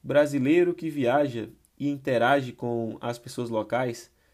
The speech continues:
sabe como eles fazem festa quando descobrem que você é brasileiro. Abrem logo um sorriso.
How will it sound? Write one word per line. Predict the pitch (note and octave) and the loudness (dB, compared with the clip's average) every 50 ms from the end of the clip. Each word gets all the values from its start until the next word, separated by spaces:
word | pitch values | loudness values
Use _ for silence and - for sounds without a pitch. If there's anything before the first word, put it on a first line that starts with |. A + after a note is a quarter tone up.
| _ _ | _ _
sabe | _ - - D3 D#3 D#3+ | _ -2 0 2 2 2
como | D#3 D#3+ D#3+ D#3 D3 C#3 | 0 -2 -2 -2 -2 0
eles | C#3+ C#3 C#3 C3+ - | 0 -2 -2 -6 -6
fazem | - C#3 C3+ C3+ C#3 C3+ | -2 -2 -2 -2 -2 -6
festa | C3+ - - A#2+ B2+ C3 C3 - C3+ | -8 -6 -4 -4 -4 -4 -6 -8 -12
quando | C3 - C3 C3 B2+ | -10 -8 -8 -6 -6
descobrem | B2 B2+ A#2+ B2 - - A#2 A#2 A#2 A2+ A#2 | -6 -6 -6 -8 -4 -2 0 0 0 -2 -6
que | A#2 B2 | -10 -10
você | A2+ A#2 A2 G#2+ - - G#2+ G#2+ A2+ A2 - _ _ _ _ _ | -10 -10 -10 -10 -10 -8 -6 -6 -6 -8 -12 _ _ _ _ _
é | - G2+ G#2 | -8 -8 -6
brasileiro. | G#2 G#2+ G#2+ G#2+ A2 A#2 - - - - - _ _ _ _ _ _ _ _ _ _ _ _ _ _ _ _ _ _ _ _ _ _ _ _ _ _ _ _ _ _ _ _ | -4 -4 -4 -4 -4 -8 -10 -12 -14 -16 -18 _ _ _ _ _ _ _ _ _ _ _ _ _ _ _ _ _ _ _ _ _ _ _ _ _ _ _ _ _ _ _ _
Abrem | - B2 C#3+ D3 D#3+ E3 | -2 0 0 2 2 2
logo | D3+ D3+ E3 F3 E3 E3+ | 2 2 2 2 0 -4
um | E3 | -8
sorriso. | D#3+ - D#3+ D#3 C3 A2 G#2+ G2+ G2 - - - | -6 -4 -4 -4 -2 -4 -6 -8 -8 -12 -16 -20